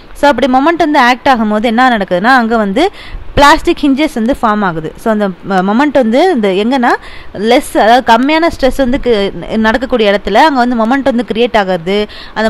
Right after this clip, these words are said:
moment வந்து create ஆகும்போது அங்க வந்து plastic hinges வந்து form ஆகுது. இந்த மாதிரி plastic hinges வந்து form ஆகுறதுனால என்ன ஆகுதுன்னா,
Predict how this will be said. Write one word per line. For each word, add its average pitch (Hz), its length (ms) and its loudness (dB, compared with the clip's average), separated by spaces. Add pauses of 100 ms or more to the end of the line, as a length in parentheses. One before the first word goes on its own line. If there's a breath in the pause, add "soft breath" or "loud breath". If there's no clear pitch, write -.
moment 302 260 2
வந்து 262 200 -4
create 269 280 2
ஆகும்போது 202 440 -2
அங்க 233 180 0
வந்து 247 200 -2
plastic 233 420 2
hinges 220 300 0
வந்து 220 200 0
form 202 240 0
ஆகுது. 170 180 -8 (460 loud breath)
இந்த 294 140 2
மாதிரி 320 220 4
plastic 311 400 2
hinges 262 240 0
வந்து 254 200 0
form 254 280 4
ஆகுறதுனால 226 400 0
என்ன 240 140 0
ஆகுதுன்னா, 180 380 -4